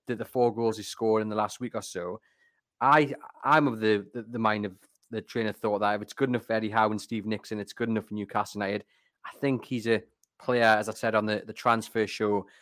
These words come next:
earlier this week with Aaron, that doesn't grab the headlines, and that's maybe why this reaction, um, comes about. What's your view on him? Would you like to see him in, in, in black and white if everything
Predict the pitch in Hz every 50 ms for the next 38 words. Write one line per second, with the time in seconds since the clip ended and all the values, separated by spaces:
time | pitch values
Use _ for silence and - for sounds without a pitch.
0 | _ _ _ - 120 110 110 104 104 98 - - 104 110 107 113 107 104 104 104
1 | 104 98 - - 127 113 113 110 - - 117 120 117 113 - 110 95 107 101 98
2 | 104 98 101 98 95 104 104 120 117 110 - - 113 113 123 120 113 104 110 101
3 | 104 110 107 110 107 104 - - - 110 110 107 - - - - 110 104 92 -
4 | _ _ _ _ _ _ _ _ - 107 107 104 101 104 101 - - - - 110
5 | 107 101 95 95 - 127 123 107 95 90 98 - - - _ _ _ _ _ _
6 | _ _ _ _ _ - 135 143 143 - 156 156 147 135 127 117 107 101 98 101
7 | 107 117 123 120 139 143 139 120 131 - - 151 143 135 135 131 139 117 131 131
8 | 120 131 127 113 143 127 - - - 135 135 131 135 127 127 131 127 131 120 -
9 | - 135 127 127 120